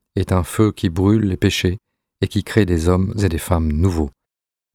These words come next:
C'est un feu d'amour par lequel les disciples pourront mettre le feu au monde, cet amour de tendresse qui a une prédilection pour les petits,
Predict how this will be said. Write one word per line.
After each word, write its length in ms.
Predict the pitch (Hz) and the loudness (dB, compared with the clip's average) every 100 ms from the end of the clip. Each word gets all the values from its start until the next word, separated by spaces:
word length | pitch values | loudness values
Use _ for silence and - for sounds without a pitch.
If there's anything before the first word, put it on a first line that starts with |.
| _ _ _ _ _ _ | _ _ _ _ _ _
C'est 200 | - 113 | 0 2
un 80 | 107 | 2
feu 200 | - 117 | 2 2
d'amour 500 | 101 101 110 110 104 - | 4 4 4 2 -2 0
par 100 | 95 | 2
lequel 380 | 101 110 95 | 2 2 2
les 80 | 90 | 0
disciples 500 | 87 92 - 113 104 | 0 -2 -2 -2 -2
pourront 260 | 87 95 90 | -2 0 2
mettre 400 | 90 139 143 107 | 4 2 2 0
le 120 | 90 | 0
feu 200 | - 127 | 0 2
au 120 | 113 | 4
monde, 420 | 92 107 110 87 - _ _ _ _ | 4 4 2 0 -2 _ _ _ _
cet 220 | - - | -6 0
amour 300 | 90 98 95 | 2 2 0
de 100 | 78 | -2
tendresse 520 | 80 95 87 92 107 - | 0 2 2 0 0 -6
qui 200 | - 87 | -2 0
a 60 | |
une 140 | 85 76 | 0 -2
prédilection 720 | - 95 90 87 - - 104 | -2 0 0 0 -2 -2 0
pour 120 | - | 0
les 80 | 87 | -2
petits, 460 | - 107 - 101 | 0 -2 0 -4